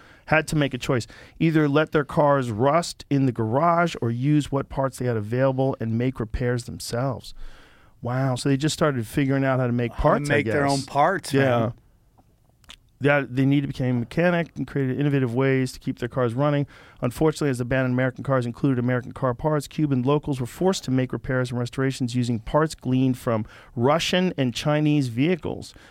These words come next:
Speaker 1: Primary of the plethora of, oh, that's right. I'd, I'd heard a lot of these cars have different engines in them.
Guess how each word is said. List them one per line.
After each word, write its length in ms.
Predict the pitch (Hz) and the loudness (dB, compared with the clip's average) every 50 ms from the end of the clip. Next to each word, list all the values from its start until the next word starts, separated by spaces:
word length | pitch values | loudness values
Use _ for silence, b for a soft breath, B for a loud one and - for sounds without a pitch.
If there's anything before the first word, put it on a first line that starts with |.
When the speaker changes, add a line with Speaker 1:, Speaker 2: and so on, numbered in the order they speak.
| b b b b | b b b b
Speaker 1:
Primary 560 | - - 151 143 143 139 143 160 175 185 180 170 | 0 0 2 2 4 2 4 4 2 2 2 0
of 120 | 151 123 | 0 0
the 120 | 120 117 | 0 -4
plethora 680 | 113 - _ - - - 151 170 180 - - 165 160 160 | -4 -4 _ -8 -2 0 0 0 0 0 0 2 2 4
of, 180 | - 135 123 127 - | 2 0 -4 0 0
oh, 80 | 147 151 | 0 2
that's 260 | 156 165 160 - - | 2 0 -2 0 -2
right. 220 | 220 214 214 202 170 | 0 2 2 2 2
I'd, 100 | 151 - - - | 0 -2 -2 -2
I'd 180 | - 156 160 151 | 0 0 0 -2
heard 340 | - - 190 190 180 156 B B B B B B B | 0 2 2 2 2 2 B B B B B B B
a 80 | 131 | 0
lot 340 | 147 143 143 156 151 170 175 | 2 4 4 4 4 4 2
of 160 | 185 175 147 | 2 0 0
these 220 | 143 160 151 135 - | -2 -2 -2 -2 -4
cars 720 | - - - - 170 185 190 170 151 131 123 117 - - - _ | -8 -8 -2 2 2 4 4 4 2 0 -2 -4 -6 -12 -16 _
have 280 | - 139 147 131 120 120 | 0 0 0 0 -2 -2
different 360 | 135 160 165 - - 135 120 123 | 0 0 0 0 -4 -4 -2 0
engines 480 | 147 180 190 139 120 90 82 - - | 2 2 2 0 -2 -6 -6 -8 -10
in 100 | - - - | -14 -14 -14
them. 180 | - - - - | -14 -18 -18 -20